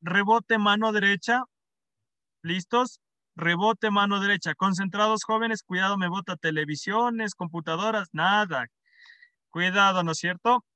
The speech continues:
<laughs> Vamos, sonrían un poco porque se están poniendo muy tensos. Por eso les hago sonreír un poco, porque si no,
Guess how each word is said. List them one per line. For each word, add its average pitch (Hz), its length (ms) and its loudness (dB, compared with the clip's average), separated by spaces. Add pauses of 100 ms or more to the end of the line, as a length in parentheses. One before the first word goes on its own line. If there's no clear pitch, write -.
(520)
<laughs> 160 380 -6 (760)
Vamos, 175 300 4
sonrían 196 340 4
un 233 100 2
poco 240 280 2
porque 202 260 -2
se 170 60 -4
están 226 240 2
poniendo 233 320 0
muy 233 200 0
tensos. 240 420 0
Por 180 160 0
eso 208 160 -2
les 208 160 -2
hago 214 220 2
sonreír 202 440 0
un 214 100 -2
poco, 220 300 0
porque 180 260 -6
si 170 140 -8
no, 269 260 4